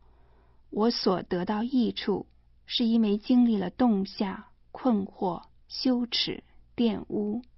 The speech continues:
伤痛、软弱和忧伤。”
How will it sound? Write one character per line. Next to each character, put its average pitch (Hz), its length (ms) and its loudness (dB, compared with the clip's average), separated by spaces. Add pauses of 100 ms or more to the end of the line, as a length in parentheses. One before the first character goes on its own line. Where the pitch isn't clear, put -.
(100)
伤 262 400 0
痛、 214 320 -2 (500)
软 185 360 0
弱 220 420 0
和 - 260 -8
忧 220 300 0
伤。” 226 400 -2